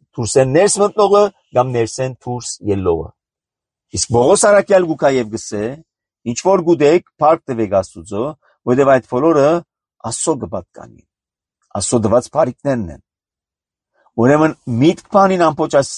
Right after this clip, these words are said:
մեջ բերումներուն, հատվածներուն, ի՞նչն է։ Ճշգրիտ հասկանալ բայեցողության իմաստը։ Երկրորդ և ամենակարևորը, անոնք, որոնք կհագասեն կամ կմերժեն ընդհանրապես բախ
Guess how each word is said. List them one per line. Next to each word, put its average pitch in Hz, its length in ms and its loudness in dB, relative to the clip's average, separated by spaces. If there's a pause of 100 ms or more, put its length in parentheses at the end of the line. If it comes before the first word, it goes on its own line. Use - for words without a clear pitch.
(100)
մեջ 123 300 -2
բերումներուն, 123 760 0
հատվածներուն, 110 800 -2 (1200)
ի՞նչն 180 360 -4
է։ 82 40 -4 (1120)
Ճշգրիտ 147 500 0
հասկանալ 131 580 0
բայեցողության 110 800 -2
իմաստը։ 95 440 -8 (320)
Երկրորդ 143 520 2
և 139 140 0
ամենակարևորը, 95 800 -4 (720)
անոնք, 175 280 2
որոնք 196 380 2
կհագասեն 180 720 2 (180)
կամ 98 160 -2
կմերժեն 151 720 0 (480)
ընդհանրապես 156 800 2
բախ 139 300 2